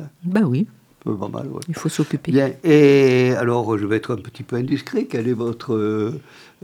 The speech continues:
Speaker 1: euh, profession ? Qu'est-ce que vous faisiez ? Qu'est-ce que vous faites ?
Speaker 2: Euh, moi, je suis retraitée. Euh, j'étais assistante sociale, formatrice. Et, ben, depuis que, euh, je suis à la retraite, ça fait un petit moment quand même maintenant.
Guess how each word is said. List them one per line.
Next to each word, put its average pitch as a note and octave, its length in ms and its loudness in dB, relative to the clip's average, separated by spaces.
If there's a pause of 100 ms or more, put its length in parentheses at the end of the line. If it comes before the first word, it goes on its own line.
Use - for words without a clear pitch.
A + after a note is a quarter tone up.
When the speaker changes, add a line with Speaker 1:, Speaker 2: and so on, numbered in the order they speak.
Speaker 1:
euh, - 400 -8
profession ? D3 720 2
Qu'est-ce A2+ 180 -4
que C3+ 100 -6
vous A#2+ 60 -2
faisiez ? C3+ 460 2
Qu'est-ce - 180 -4
que - 80 -4
vous A#2 80 -2
faites ? C#3 400 -4
Speaker 2:
Euh, C#3 120 -2
moi, D#3 180 4
je C#3 140 0
suis C#3+ 480 0
retraitée. C3+ 840 4
Euh, A#2+ 540 0
j'étais B2+ 480 -2
assistante B2+ 480 -2
sociale, G#3+ 480 -2
formatrice. D3 760 -2 (840)
Et, C#3 460 6
ben, C3+ 140 6
depuis C#3+ 400 2
que, - 120 -2
euh, C3+ 720 2
je B2+ 120 -4
suis B2+ 260 -2
à A#2 80 2
la G#2 60 0
retraite, B2+ 400 -8
ça - 100 -10
fait - 160 -8
un G#2 80 -2
petit - 180 -8
moment C3+ 280 0
quand C3+ 180 -4
même E3+ 220 -2
maintenant. F3 340 -2